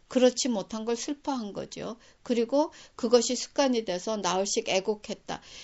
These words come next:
이 애곡했다라는 말이 우리가 왜 "아이고, 아이고" 하면서 그런 곡을 했다라는 얘기가 아니고요. 슬픈 노래를 불렀다예요. 그러니까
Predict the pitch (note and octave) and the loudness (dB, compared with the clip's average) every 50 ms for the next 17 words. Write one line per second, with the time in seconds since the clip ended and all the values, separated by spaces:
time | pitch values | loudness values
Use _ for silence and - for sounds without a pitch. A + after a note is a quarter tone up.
0 | - - B3+ C#4 D4+ - - G#3+ G#3+ G#3 G#3+ C4+ D4 D4 - - E4 D4+ - - | -8 0 4 6 6 6 6 6 4 4 6 4 2 2 2 -4 -6 -4 -2 0
1 | C#4+ C4+ C4 A#3 A3 G#3 G#3 G3+ G3 F#3+ F#3 F#3 F#3+ A3 A#3+ A#3+ A3 F#3+ B2+ G2+ | 2 2 2 2 0 -2 -4 -6 -6 -6 -4 -2 2 4 4 4 4 2 0 -6
2 | G3+ G3 G3+ A3 G#3+ G#3+ A3 G#3+ G#3 G#3 - - - - - - - - G3 G3 | -6 -4 -4 -4 -2 0 0 0 -2 -2 -6 -16 -18 -18 -20 -14 -6 -2 -2 0
3 | F#3+ F#3 - - - G#3 G#3+ G#3+ G#3+ G3 A3+ A#3 A#3+ A#3+ A#3 A#3 A3+ A3+ A3+ A3+ | 0 -2 -2 -2 0 2 2 2 2 4 4 6 8 8 8 8 8 8 8 6
4 | A3+ A3+ A3+ A3+ A3+ A3+ G#3 G3+ G#3 G3+ G3+ - B3 B3 B3 A3+ G#3 - - - | 6 4 4 2 0 0 -2 -2 -4 -4 -4 0 2 2 2 2 2 -2 -2 0
5 | A3 A#3 A#3 A#3 A3+ - - - G#3+ G3 G3+ C#4+ D#4+ D#4 D#4+ D4 D4 - - A#3+ | 2 2 2 2 -2 -4 -2 0 0 2 4 4 4 4 4 2 2 2 4 4
6 | A3+ A3 G#3 G3 G3+ G3 F#3+ F3+ F3 E3+ E3 - F3+ F3+ - A3 - - - F3 | 4 4 2 0 0 -2 -2 -2 -2 -2 -2 -4 -6 -4 -2 -2 -2 -2 -4 -4
7 | F3 F#3 G3 F#3+ - - F#3 F#3+ A#3 C4 B3 A#3 - - - - - - - - | -4 -6 -6 -8 -4 -4 -2 0 2 0 0 -2 -4 -12 -20 -20 -14 -8 -4 0
8 | - - A4 G#4 G#4 - - - G4+ G#4 G#4 G4 A#3+ E3+ E3+ F3 G3 A3 B3+ D#4+ | 4 6 6 6 6 2 0 -4 -2 -2 0 2 4 4 4 6 6 4 4 4
9 | F4+ F#4 - C#4+ B3 A3 G3+ F3+ - - - - - D3+ D#3 E3+ F#3+ G#3 G3 D#3+ | 2 0 2 0 0 2 2 0 -2 -4 -6 -6 -4 -4 -4 -4 -4 -4 -4 -6
10 | - G#3 - _ _ _ - F#3+ F#3 G3 G3 A#3+ A3+ | -8 -10 -14 _ _ _ -20 -20 -10 -4 -2 -2 -2